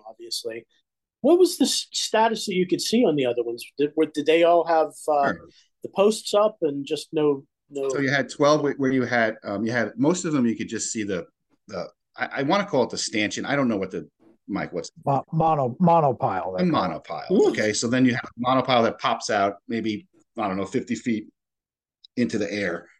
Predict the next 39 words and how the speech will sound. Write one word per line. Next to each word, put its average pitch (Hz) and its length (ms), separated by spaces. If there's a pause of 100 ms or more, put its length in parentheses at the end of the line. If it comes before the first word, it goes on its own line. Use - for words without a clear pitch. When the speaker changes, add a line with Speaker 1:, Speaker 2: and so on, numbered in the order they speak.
(120)
Speaker 2:
And 110 100
then 135 80
they 127 80
s-, - 180 (260)
put - 160
the 110 80
big, 101 380 (600)
uh, 107 120 (120)
the 110 120
thing 127 240
on 98 220
it. 110 120 (640)
Speaker 3:
Nacelle. 139 640 (180)
Speaker 2:
Tower. 104 360 (100)
Speaker 3:
Oh, 76 120
yeah, 80 120
the 87 100
tower. 82 380
Speaker 2:
And 120 100
then 143 260
they 135 80
have 131 320
to, 123 300
um, 107 220 (400)
and 120 100
then 127 100
they 131 100
have 120 200
to 107 80
thread 131 600
the 101 60
blades 104 440
in 76 120
there. 69 280
And 104 200
so 135 120
there 120 140
was 113 200
one 107 440